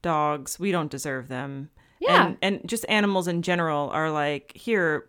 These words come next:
Speaker 1: you know, you're gonna throw this child away into the forest or you're gonna
Speaker 2: Mm-hmm.
Speaker 1: neglect this child. Like,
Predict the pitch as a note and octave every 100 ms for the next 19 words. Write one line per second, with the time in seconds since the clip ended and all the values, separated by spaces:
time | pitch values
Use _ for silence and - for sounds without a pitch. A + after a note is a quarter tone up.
0 | - F3+ E3+ D#3 D3+ C#3+ E3+ F#3+ A3 G#3
1 | G#3 F#3 F#3 G3 F#3+ G3 F3 F3 E3 E3
2 | E3+ E3+ E3 - D#3+ D#3+ D#3 - D3+ F#3
3 | F#3+ F#3 - B3+ E3+ E3+ F3+ - E3 D3
4 | C#3+ D3 D3+ C#3+ C#3